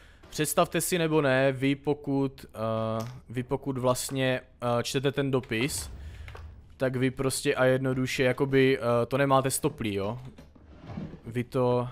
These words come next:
eh, vy to máte normálně v herním režimu, takže tady ne-, tady nebude-, nebu-, nebudeme nic číst. Ono jako teoreticky, když já si dám inventář, budu to tam mět? Ne, tady je to udělaný takhle debilně, kurva.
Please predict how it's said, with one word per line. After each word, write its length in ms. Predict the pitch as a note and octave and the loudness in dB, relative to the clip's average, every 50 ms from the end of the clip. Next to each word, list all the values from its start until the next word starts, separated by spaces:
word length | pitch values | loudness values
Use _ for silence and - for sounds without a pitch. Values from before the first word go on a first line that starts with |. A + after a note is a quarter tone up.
| - - | -12 -14
eh, 280 | - - B2 B2 A#2 | -10 -8 -6 -4 -4
vy 140 | A2+ A#2+ A#2+ | -4 -4 -4
to 120 | - B2+ | -4 -2
máte 240 | B2 A#2+ B2 - C3+ | 0 0 0 0 -2
normálně 440 | C3 B2+ C3 C3 B2+ B2+ B2+ C3 B2+ | -2 -2 0 2 2 2 2 2 0
v 40 | B2 | 0
herním 260 | B2 B2 B2+ B2+ B2+ | 0 0 -2 -2 -2
režimu, 420 | B2+ B2+ A2+ A2+ G2+ F#2 F#2 F#2 | -2 -2 -2 -4 -6 -6 -8 -10
takže 600 | F#2 - F2+ F#2+ G2 G2+ G#2+ G#2+ G#2 G#2+ G#2+ A2 - - - - - - - - - - - - - - - - - - - - - - - - - - - - | -10 -10 -10 -10 -8 -6 -4 -2 -2 -2 -4 -6 -8 -14 -20 -20 -20 -20 -20 -18 -16 -16 -16 -16 -18 -18 -12 -12 -12 -12 -12 -16 -20 -20 -20 -20 -20 -20 -12 -6
tady 180 | - A2 A2 | -4 -4 -2
ne-, 160 | A2+ A2 A2 - - - | -2 -4 -6 -8 -8 -4
tady 180 | A2+ A2+ A#2 | -4 -2 -2
nebude-, 340 | A#2 A#2 A#2 A#2+ A#2 A#2 B2 | -2 -2 -2 -2 -2 -2 -2
nebu-, 300 | A#2 A#2+ A#2+ A#2+ A#2+ A#2+ | -4 -4 -4 -4 -4 -4
nebudeme 360 | A#2 A2+ A#2 A#2+ A#2+ A#2+ A#2+ | -4 -4 -4 -2 -2 -2 -4
nic 140 | A#2+ A#2 - | -4 -6 -6
číst. 560 | - - - A#2 G#2+ G2+ - - - - - - - - - - - - - - - - - - - - - - - - - - - - - - - - - - - - - - - | -8 -8 -8 -6 -6 -6 -8 -12 -16 -20 -20 -20 -20 -20 -20 -20 -20 -20 -20 -20 -20 -20 -20 -20 -20 -20 -20 -20 -20 -20 -20 -20 -20 -20 -20 -20 -20 -20 -20 -20 -20 -20 -20 -12 -6
Ono 140 | A#2+ B2+ D3 | 0 4 4
jako 220 | F3+ F#3+ - G#3+ | 4 6 4 2
teoreticky, 640 | G#3+ - F#3 F3+ F#3 - A3 - - - G#3+ G3+ - - - - - - - - - | 2 2 2 2 2 2 0 -4 -4 -6 -6 -8 -8 -10 -20 -20 -20 -20 -20 -20 -14
když 220 | - B2 B2 A#2+ C3 | -10 -8 -6 -4 -2
já 160 | D3 C#3+ D3 | -2 -2 -2
si 140 | - - F3+ | -2 -2 0
dám 180 | F3+ F3 E3+ - | 0 0 -2 -4
inventář, 1160 | C#3 C#3 C#3 C3+ C3+ C#3+ C#3+ D3 C#3 - D#3+ D3+ D3+ D3+ D#3 D#3 D#3 D#3 - - - - - - - - B2 | -6 -6 -6 -4 -2 -2 -4 -4 -4 -4 -2 -2 0 0 0 0 -2 -2 -4 -6 -10 -10 -12 -14 -14 -6 -4
budu 160 | B2 B2 B2 | -2 0 0
to 100 | B2 B2+ | 2 2
tam 140 | C3+ D3 D#3 | 2 2 2
mět? 360 | D3 C3 A2+ A#2 C3+ - - | 0 0 0 0 0 -2 -2
Ne, 200 | C#3 C#3 C3 A#2+ | 0 0 0 0
tady 160 | - B2+ B2+ | 0 0 0
je 40 | B2 | 0
to 120 | - D3 | 0 -2
udělaný 280 | C#3+ C3 C3+ C3 C3+ C3 | 0 2 0 0 2 0
takhle 200 | C#3 B2 C3+ C3+ | 0 0 0 0
debilně, 540 | B2+ C#3 C3+ C3+ C#3 C3+ B2+ A#2 A2 G#2 - | 0 0 2 4 4 2 2 2 -2 -6 -6
kurva. 560 | - D3+ D3+ C#3+ C3 B2 A2 F#2+ G2+ - | -6 -4 -2 -2 2 2 0 0 0 -4